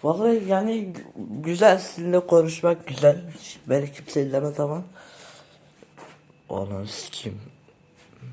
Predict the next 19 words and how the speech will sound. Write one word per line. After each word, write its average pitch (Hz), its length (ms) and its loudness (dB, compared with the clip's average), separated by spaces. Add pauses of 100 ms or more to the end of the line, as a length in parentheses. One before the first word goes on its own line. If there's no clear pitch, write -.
(1700)
Heh, 127 160 2 (540)
pardon, 170 420 6
yanlışlıkla 151 580 6
bir 156 60 -2
şey, - 240 -4 (240)
şey - 200 0
yaptım. - 400 -4 (1800)
E, 165 120 4
güneş 175 520 6
geldi 185 260 6
zannettim. 160 760 4
Güneş 156 460 0
değilmiş 170 400 0
ama. 160 360 0 (180)
Yanlışlıkla 147 480 2
buradan 151 280 2
bir 147 40 -6
şey 143 240 -4
açtım. - 400 2